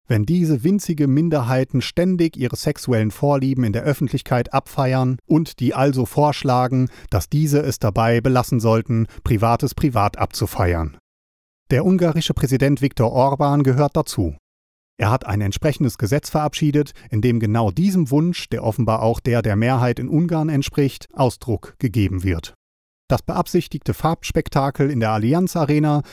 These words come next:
sollte also einen politischen Protest vorbringen, was durchaus als feindseliger Akt gewertet werden konnte, wogegen die uefa mit Recht einschritt, denn in ihren Statuten wird politische Neutralität verlangt.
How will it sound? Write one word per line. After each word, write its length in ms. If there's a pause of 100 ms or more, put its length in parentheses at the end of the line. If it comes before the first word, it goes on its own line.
sollte 380
also 220
einen 260
politischen 520
Protest 380
vorbringen, 640 (120)
was 200
durchaus 600
als 240
feindseliger 760
Akt 260
gewertet 420
werden 240
konnte, 580
wogegen 420
die 160
uefa 680
mit 260
Recht 380
einschritt, 500 (260)
denn 200
in 160
ihren 360
Statuten 720
wird 200
politische 500
Neutralität 760
verlangt. 580